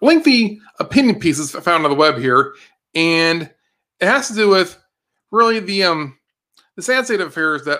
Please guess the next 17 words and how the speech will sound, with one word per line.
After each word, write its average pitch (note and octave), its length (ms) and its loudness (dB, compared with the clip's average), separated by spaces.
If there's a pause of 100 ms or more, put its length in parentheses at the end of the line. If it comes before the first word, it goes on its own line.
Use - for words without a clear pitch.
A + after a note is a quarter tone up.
(140)
America D3 500 -6
and C#3+ 100 -10
really C#3+ 300 -8
the C3 140 -14
world C#3 340 -8
is B2+ 160 -18
in C3 300 -14 (500)
because B2+ 360 -12 (600)
due C3 140 -12
to B2+ 180 -20
corruption, C#3 640 -8
the B2 60 -16
economy, C3+ 680 -10 (460)
the - 80 -18
Bidens, C3+ 640 -8 (720)
the - 80 -14
Democrats, C#3 720 -6